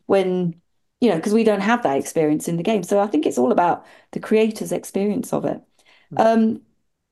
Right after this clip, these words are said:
Speaker 1: he actually says in his introduction to it, it's, that it's an edit special to them. And I think that's, I think, I think that's just what it is. It's special to him. And, but, but not that you can't connect to it, because actually I think it's really quite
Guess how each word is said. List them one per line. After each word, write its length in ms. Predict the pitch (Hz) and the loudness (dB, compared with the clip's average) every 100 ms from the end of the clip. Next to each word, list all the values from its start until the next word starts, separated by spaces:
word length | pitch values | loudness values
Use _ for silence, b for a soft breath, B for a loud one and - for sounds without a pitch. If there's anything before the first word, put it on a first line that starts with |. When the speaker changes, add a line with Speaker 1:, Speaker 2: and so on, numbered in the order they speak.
| _ _ _ | _ _ _
Speaker 1:
he 160 | - 220 | 0 2
actually 340 | 285 311 254 | 2 0 -2
says 360 | 240 247 226 170 | 0 2 2 2
in 120 | 180 | 0
his 160 | 180 175 | 0 -2
introduction 540 | 190 180 180 - 170 | -2 0 -2 -2 -6
to 180 | - 139 | -2 0
it, 100 | 143 | 0
it's, 300 | - - - b b b - | -2 -4 -8 b b b 0
that 120 | 196 | 2
it's 200 | 190 - | 2 2
an 200 | 196 196 | 0 2
edit 420 | 220 214 202 - - | 2 2 0 -2 -10
special 580 | - - - 180 - 170 | -10 -2 -2 -2 -4 -6
to 140 | 185 | -4
them. 340 | 180 196 147 156 | 0 0 0 -2
And 80 | 190 | -2
I 60 | |
think 240 | 226 302 285 | -2 -2 -2
that's, 500 | 262 - - - - _ _ _ _ _ | -4 -4 -8 -8 -12 _ _ _ _ _
I 80 | 233 | -2
think, 380 | 247 294 - - - | 2 0 -2 -14 -6
I 60 | 254 | -2
think 160 | 320 330 | 0 2
that's 200 | 240 240 | 2 2
just 240 | 233 - | 0 2
what 180 | 190 190 | -2 -2
it 120 | - | 0
is. 180 | 254 - | 0 0
It's 140 | - | -4
special 360 | - 208 202 233 | -2 -2 -2 -8
to 100 | 202 | -4
him. 180 | 214 190 | -2 -2
And, 260 | 185 190 B B B B B _ _ - | -2 -6 B B B B B _ _ -8
but, 360 | 226 262 - | -2 -2 0
but 160 | 277 294 | 0 4
not 200 | 320 - | 2 2
that 100 | - | 0
you 100 | 294 | 0
can't 460 | 285 269 262 254 - | 0 0 0 0 -2
connect 640 | 262 269 277 - - - | 2 2 0 -4 -20 -10
to 180 | - 156 | -2 0
it, 160 | 139 | 0
because 240 | 175 220 226 | -2 0 0
actually 300 | 285 - 339 | 0 0 -2
I 60 | |
think 200 | 339 262 | 2 0
it's 140 | - - | 0 -2
really 160 | 214 | -2
quite 340 | 214 214 196 | 0 0 0